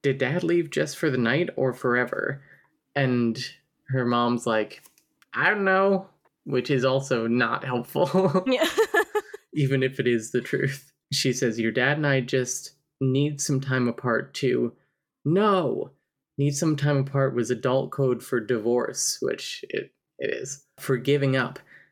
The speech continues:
Speaker 1: Pain slashing in her chest, Fen shoved out of her mother's arms and jumped to her feet. "How do you expect to fix this if you split up? Lexi needs both of you here. She's so little. She doesn't understand. How can you do this to her?"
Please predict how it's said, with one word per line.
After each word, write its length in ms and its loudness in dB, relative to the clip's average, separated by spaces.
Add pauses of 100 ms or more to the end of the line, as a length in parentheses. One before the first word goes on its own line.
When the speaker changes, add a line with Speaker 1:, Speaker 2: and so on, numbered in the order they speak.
Speaker 1:
Pain 340 2
slashing 500 0
in 120 2
her 120 -2
chest, 400 -4
Fen 260 2
shoved 360 -2
out 120 2
of 80 -4
her 100 -4
mother's 340 0
arms 320 0
and 140 -2
jumped 260 -2
to 80 -2
her 140 0
feet. 360 -6 (440)
"How 100 0
do 80 2
you 100 6
expect 360 -2
to 60 -6
fix 320 -4
this 220 0
if 140 -4
you 80 0
split 340 0
up? 240 -2 (280)
Lexi 320 0
needs 260 2
both 260 2
of 140 -8
you 120 2
here. 260 0
She's 300 -2
so 200 2
little. 360 0
She 200 -2
doesn't 240 0
understand. 720 0
How 160 -2
can 180 -2
you 100 2
do 240 0
this 260 -2
to 80 -10
her?" 340 -8